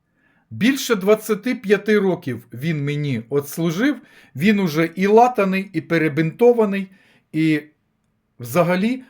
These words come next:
останні півтора року він не включався. І я був без монітора. І оце, получається, п'ятнадцять місяців я намагався собі придбати хоч щось.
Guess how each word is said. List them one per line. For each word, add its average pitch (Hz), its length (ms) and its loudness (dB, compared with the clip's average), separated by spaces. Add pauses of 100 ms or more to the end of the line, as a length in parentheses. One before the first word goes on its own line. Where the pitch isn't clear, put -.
(120)
останні 190 540 0
півтора 165 500 0
року 196 300 0
він 170 400 -6
не 151 220 -2
включався. 139 840 -10 (480)
І 131 140 -4
я 175 160 4
був 156 380 -4
без 123 340 2
монітора. 131 680 -6 (560)
І 127 100 -6
оце, - 220 -4
получається, 175 640 0
п'ятнадцять 165 680 -2
місяців 214 680 -2 (340)
я 165 340 4 (400)
намагався 151 720 0
собі 143 460 -6 (360)
придбати 151 640 0
хоч 170 260 -4
щось. - 600 -8